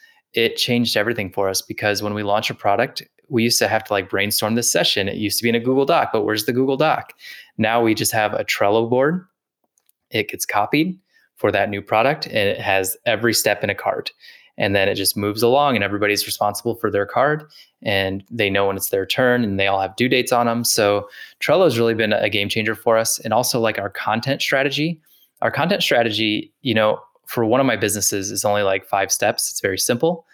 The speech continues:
I've purposely made that business simple. Um, but for the Dry Eye Show and for my I Love business,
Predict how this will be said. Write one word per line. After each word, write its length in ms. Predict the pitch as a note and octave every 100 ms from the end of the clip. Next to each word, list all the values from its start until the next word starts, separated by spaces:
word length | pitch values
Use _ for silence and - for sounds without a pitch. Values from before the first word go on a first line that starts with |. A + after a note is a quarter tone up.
| _ _ -
I've 160 | F#2+ _
purposely 420 | - A#2 - -
made 140 | A#2+ A#2
that 140 | A#2
business 260 | A#2 A#2 A#2+
simple. 440 | C3 B2 C#3 D3+ - - - -
Um, 220 | A2 G2+
but 260 | G2+ A2+ -
for 460 | C3+ C3+ C3 - B2+
the 100 | A#2
Dry 320 | A#2 A2+ A#2
Eye 40 |
Show 360 | B2+ - G#2 G2+
and 120 | G2
for 540 | - A2+ G#2 G#2 - -
my 240 | B2 G2 G2+
I 160 | A#2+
Love 240 | D#3 G#2+ G2
business, 420 | F#2+ G2+ G2